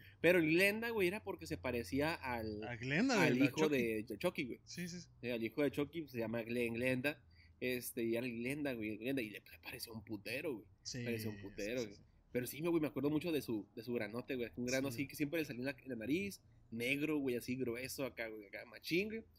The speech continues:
Speaker 1: Y que una vez hasta una maestra, güey, se desesperó porque el güey está acá tocándose, güey, acá.
Speaker 2: Ah, verga, qué
Speaker 1: Estaba
Speaker 2: asco.
Speaker 1: así, güey, estaba, est-, estaba escribiendo, estaba así, güey.
Speaker 2: Cute.
Speaker 1: Ahí hasta que, hasta que la maestra acá volteó y dijo,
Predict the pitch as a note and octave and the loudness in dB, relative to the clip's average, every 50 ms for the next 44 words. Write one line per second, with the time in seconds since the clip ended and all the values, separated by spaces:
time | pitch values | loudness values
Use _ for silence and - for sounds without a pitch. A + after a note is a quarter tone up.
0 | - - - - _ - C#3+ C3+ - B2+ B2+ B2+ C#3 C3+ C3+ C3 C3 - C#3+ A#2+ | -20 -20 -20 -4 _ 2 2 2 2 0 0 2 2 2 0 0 0 0 0 2
1 | B2+ C3+ C3+ A#2 A2 A2 A#2+ - - C#3 C3+ C3 B2 C3 A#2+ A2+ - A2+ - - | 2 2 2 2 0 0 0 0 0 0 0 0 2 2 0 0 0 -4 -6 -4
2 | A2 A2+ A2+ A#2+ C#3 - B2 A#2 G#2+ A2+ A#2+ A#2+ - B2+ A#2+ - C3 - C#3 - | -4 -4 -4 -4 -4 -4 -2 -2 0 0 0 0 0 -2 -2 -2 -4 -4 -4 -4
3 | B2+ A#2+ A#2 - D#3 D#3+ D#3 D3+ C#3+ C#3+ C3+ B2 A2 A#2 B2 B2+ C3 B2 A2+ - | -2 -2 -2 -2 -4 -2 -2 -2 0 -2 -2 -4 -4 -6 -8 -6 -8 -8 -8 -6
4 | A#2+ A#2 C3 C#3 - - D#3+ D3 D3 F3 F#3+ G#3+ F#3+ E3+ - - - - E3 F#3 | -2 2 2 4 6 6 6 6 8 8 8 6 6 4 0 -2 0 2 2 2
5 | G#3+ - D#3+ D3 F#3+ A#3+ A#3+ F#3 - D#3+ D#3 D3 - C#3+ B2 G#2+ - _ _ _ | 2 4 4 6 6 6 4 4 4 2 2 2 0 -2 -2 -4 -6 _ _ _
6 | _ _ _ - - - - _ _ _ - - D#3+ D#3+ E3 D#3+ D#3 D#3 D3+ C#3+ | _ _ _ -20 -20 -20 -20 _ _ _ -8 -4 0 2 2 4 4 2 2 0
7 | C3 C#3 D3 D3 D#3+ G#3 A3+ G#3+ G#3+ G3 - F3+ D3+ D3+ D3 D#3 D3+ D3 C#3 - | 0 2 4 4 4 4 4 2 0 2 4 4 4 4 4 4 4 4 2 2
8 | D3 C3+ B2+ B2+ A#2+ B2 C3 C3 - C#3+ C#3 C#3+ C#3+ D3 D3+ D3+ F3 G3+ F#3 D3 | 2 0 2 0 0 0 0 0 0 2 2 2 2 2 2 2 2 2 2 0
9 | - | -2